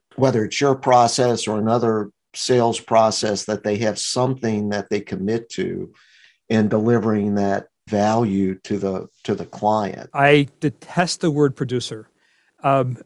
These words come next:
Speaker 2: I was never, ever a producer. I was a risk consultant. I'm a business risk analysis. And I'd like to suggest anybody listening today,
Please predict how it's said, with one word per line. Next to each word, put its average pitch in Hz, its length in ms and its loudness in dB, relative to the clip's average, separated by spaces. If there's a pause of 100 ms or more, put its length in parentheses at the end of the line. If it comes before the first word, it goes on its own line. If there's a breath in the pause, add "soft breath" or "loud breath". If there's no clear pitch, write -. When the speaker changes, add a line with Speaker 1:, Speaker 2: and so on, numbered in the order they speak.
Speaker 2:
I 151 200 4
was 156 220 4
never, 170 600 4
ever 160 280 4
a 156 60 6
producer. 135 560 -4
I 143 120 2
was 139 180 0
a 139 80 -2
risk 139 300 0
consultant. 131 600 -6
I'm 139 120 -2
a 127 40 -2
business 170 440 0
risk 165 220 -2
analysis. 127 600 -4
And 139 80 -8
I'd 151 160 4
like 165 160 4
to 147 140 -8
suggest 147 260 0
anybody 160 300 2
listening 151 340 0
today, 131 420 -4